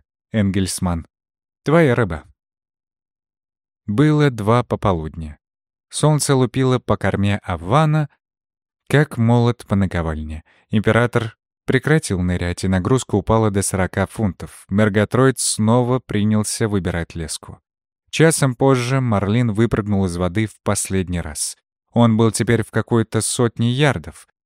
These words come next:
Киллиан и Юнга бросились к борту, чтобы увидеть его прыжок. На две секунды он завис над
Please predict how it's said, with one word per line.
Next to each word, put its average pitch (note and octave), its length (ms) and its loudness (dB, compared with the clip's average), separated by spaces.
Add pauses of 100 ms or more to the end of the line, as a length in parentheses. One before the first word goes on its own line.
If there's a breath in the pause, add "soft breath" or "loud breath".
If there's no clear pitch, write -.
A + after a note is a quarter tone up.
Киллиан A2+ 480 4
и A2 40 4
Юнга A2+ 380 2
бросились A2 560 0
к - 60 -12
борту, C3+ 380 0
чтобы B2 500 0 (180)
увидеть A#2 680 -4
его A2 240 0
прыжок. F#2 580 -6 (480)
На C3 240 4
две C3+ 220 0
секунды C3+ 480 0
он B2+ 120 2
завис G2+ 440 -2
над F2+ 200 -6